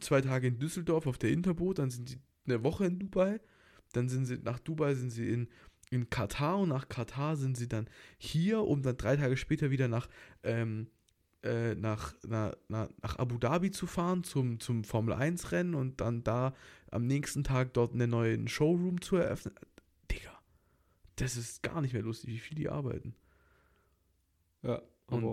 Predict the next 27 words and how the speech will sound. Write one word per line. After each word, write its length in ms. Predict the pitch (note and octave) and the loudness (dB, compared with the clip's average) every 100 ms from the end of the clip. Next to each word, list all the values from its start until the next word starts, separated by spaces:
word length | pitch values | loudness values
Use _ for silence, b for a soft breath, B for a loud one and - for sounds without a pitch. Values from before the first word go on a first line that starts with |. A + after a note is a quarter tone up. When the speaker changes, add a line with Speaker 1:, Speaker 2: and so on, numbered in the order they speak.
| A#2 | -2
Speaker 1:
und, 220 | A2+ A2 - | -4 -6 -6
und, 120 | - | -8
und, 200 | - A#2 | -6 -2
Speaker 2:
da 80 | A#2+ | 0
will 100 | A#2+ | 2
Speaker 1:
und, 40 | |
Speaker 2:
ich 100 | C3+ | 2
Speaker 1:
und 60 | B2 | 2
am 40 | A2+ | 0
Speaker 2:
nichts 120 | A#2+ | 2
Speaker 1:
Hasseln 300 | C3 B2 B2 | 4 4 2
sind. 20 | A2 | 0
Speaker 2:
vorweggreifen, 500 | C3 C3+ C3+ C3+ B2+ | 0 0 -2 -6 -2
da 80 | B2 | -2
hätte 140 | B2+ | -2
ich 60 | A#2+ | -4
ein 80 | A2+ | -4
paar 120 | A#2 | -4
Punkte 280 | C3 B2 B2 | -2 0 0
dazu, 300 | A#2 - A#2+ | -2 -2 -2
aber 160 | A2 | 0
hört 160 | A2 A2 | -2 -2
euch 120 | G#2+ | -4
einfach 180 | G#2 G#2+ | -4 -4
den 120 | G#2 | -6
Podcast 440 | G#2 G#2+ A2 - | -6 -6 -8 -6
an. 120 | G2+ | -8